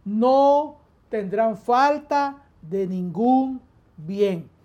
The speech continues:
Usted quiere que le vaya bien en su vida, el código de hoy dice, "Busca a Jehová, busca a Dios". Por eso le digo, usted no puede depender de Dios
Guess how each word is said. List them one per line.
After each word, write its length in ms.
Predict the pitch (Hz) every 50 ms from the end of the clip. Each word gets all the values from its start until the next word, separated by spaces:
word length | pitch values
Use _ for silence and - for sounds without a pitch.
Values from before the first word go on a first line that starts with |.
| _ _ _ _ -
Usted 320 | 185 - - 226 208 208
quiere 460 | - 226 233 240 247 254 240 233 214
que 120 | 226 214 202
le 120 | 202 196
vaya 360 | 196 220 226 247 240 220 214
bien 280 | 208 214 233 247 247 226
en 100 | 220 208
su 160 | - - 214
vida, 480 | 214 240 285 302 311 302 311 302 294 -
el 220 | - 190 190 185 -
código 460 | - 240 247 254 262 254 247 240 220
de 80 | 208 214
hoy 200 | 233 262 285 262
dice, 460 | 226 262 294 285 294 311 302 277 294 - - _ _ _ _
"Busca 760 | - 165 180 269 294 302 269 277 - - 277 285 277 269 277
a 320 | 285 - - 202 185 170 160
Jehová, 520 | 147 185 185 170 165 208 214 214 196 160 151 160
busca 840 | 180 240 262 277 285 - - - 262 269 262 254 247 247 254 - _
a 140 | 220 190 185
Dios". 640 | 170 185 190 202 196 190 175 160 - - - _ _ _ _ _ _ _ _ _ _
Por 100 | 233 247
eso 120 | 226 247
le 80 | 254 254
digo, 120 | 247 220
usted 160 | 185 202 226
no 180 | 233 254 247 247
puede 260 | 254 269 277 277 277
depender 480 | 262 247 240 240 220 214 202 240 247 220
de 120 | 254 247
Dios 360 | 240 240 269 277 302 294 302